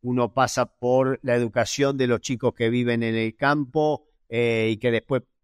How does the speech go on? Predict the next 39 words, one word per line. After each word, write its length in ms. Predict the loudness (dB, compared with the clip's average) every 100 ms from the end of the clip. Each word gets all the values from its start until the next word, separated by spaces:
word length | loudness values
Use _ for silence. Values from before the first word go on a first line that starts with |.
| _
para 180 | -2 0
que 140 | 0
después 280 | 0 0 2
sean 260 | 2 2
libres 340 | 0 0 2 2
de 100 | 2
elegir 300 | 0 -2 0
lo 160 | 0
que 120 | 0 -2
quieran, 520 | 0 2 2 0 -6
o 20 |
sea, 200 | -2 -2
seguir 360 | 0 -2 0 0
en 80 |
el 140 | 0 2
campo 300 | 0 0 -2
si 120 | -2
quieren, 260 | 2 2 2
pero 160 | 0
que 100 | 0
no 120 | -2 -2
sigan 320 | -2 0 2
en 60 |
el 120 | 0 0
campo 360 | -2 -2 -4
por 160 | -4 -4
una 160 | 0
obligación, 1000 | 0 0 0 2 0 -2 -2 2 2 0
porque 240 | -4 -4 -4
no 140 | -4
tienen 260 | -2 -2 0
otra 160 | -2
oportunidad. 720 | -2 -4 -6 -8 0 2 0 _ _ _ _
A 60 |
mí 60 | -2
me 80 | 0
parece 280 | 0 0 -2
que 80 |
eso, 280 | 0 2 0